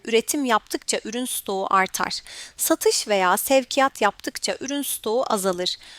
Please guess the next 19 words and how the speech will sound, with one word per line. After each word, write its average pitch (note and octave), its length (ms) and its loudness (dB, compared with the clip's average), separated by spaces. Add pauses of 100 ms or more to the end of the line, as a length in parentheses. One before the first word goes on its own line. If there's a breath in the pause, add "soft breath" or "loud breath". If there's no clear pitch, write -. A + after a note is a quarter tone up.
(240 loud breath)
Bu C#4+ 160 0
yüzden D4+ 520 0
stok - 460 -2
takibi G#3 640 0
ürün C4+ 260 -4
kartını G#3 420 0
operasyonla G#3 920 0
bağlayan A3+ 520 6
ana G#3 260 4
anahtardır. F3+ 760 0 (400 loud breath)
Stok - 420 -4
birimi E4 260 2
alanında A3+ 800 0
ürünün A3+ 380 -4
hangi D4+ 440 0
birimle G3 360 0
sayılacağını G#3+ 720 2
seçiyoruz. F3+ 760 -4 (460 loud breath)
Örneğin D4 440 4